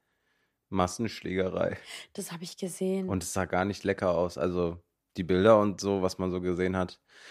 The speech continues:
Speaker 1: vielleicht auch gar nicht sowas, was man jetzt <laughs> thematisieren müsste.
Speaker 2: Nee, das ist echt
Speaker 1: Aber
Speaker 2: schlimm.
Speaker 1: dass irgendwas eskaliert und Leute haben halt so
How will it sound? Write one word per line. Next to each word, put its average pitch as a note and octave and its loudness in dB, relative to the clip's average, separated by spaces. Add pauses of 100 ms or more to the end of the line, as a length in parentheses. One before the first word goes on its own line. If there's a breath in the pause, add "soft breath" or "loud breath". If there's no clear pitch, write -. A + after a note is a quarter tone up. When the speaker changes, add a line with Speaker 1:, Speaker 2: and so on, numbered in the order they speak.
(140 loud breath)
Speaker 1:
vielleicht - 0
auch F2 -6
gar F2 0
nicht F#2 0
sowas, F2+ -2
was F2+ -6
man F#2+ 4
jetzt F2 0
<laughs> - -10
thematisieren G#2 6
müsste. C3+ 2
Speaker 2:
Nee, F3+ -2
das - -14
ist - -14
echt F#3 -4
Speaker 1:
Aber F#3 6
Speaker 2:
schlimm. F3+ 8
Speaker 1:
dass G3 8
irgendwas G#2 6
eskaliert F#2+ 4
und F#2+ 4
Leute F#2+ 6
haben F2 2
halt E2+ 4
so E2+ 0